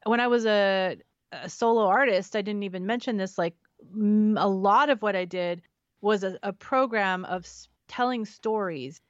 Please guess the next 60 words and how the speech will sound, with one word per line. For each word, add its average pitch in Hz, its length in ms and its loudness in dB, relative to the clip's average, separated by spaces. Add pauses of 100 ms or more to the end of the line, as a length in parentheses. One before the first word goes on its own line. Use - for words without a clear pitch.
(140)
and 202 280 0
singing. 175 480 -10
So 196 200 0
I 185 80 4
would 190 100 2
have, 208 240 -2
like, 185 160 -6
a 190 60 -12
forty-five 185 500 -8
minute 170 220 -10
program. 208 500 -2
I 196 80 -8
only 208 160 -6
had 208 180 -4
four 196 240 -6
songs 175 420 -4
in 170 160 -8
there. 113 260 -6
A 185 80 -4
lot 190 180 2
of 190 80 -6
it - 80 -6
was - 160 -10
telling 170 280 -6
stories 220 360 -2
about 160 220 -2
my 143 100 -6
life. 160 460 -4 (520)
And 208 220 -2
so 220 160 2
I 214 140 2
knew 262 160 0
I 233 100 2
loved 190 460 -4
doing 180 320 -10
that. 113 240 -6
I 185 80 -6
knew 214 160 -2
that 180 240 -2 (360)
way 208 200 0
back 170 260 -2
from 175 160 -10
when 175 140 -6
I 165 80 -6
was 160 200 -8
in 151 140 -8
college 156 480 0
and 156 160 -6
I 156 60 -4
was 147 180 -8
performing 156 480 -6
then 190 280 0
and 156 140 -8
speaking 165 440 -12
to 160 120 -12
the 147 60 -6
audience. 147 400 -2
I 165 60 -4
loved 180 320 -2
it. - 120 -12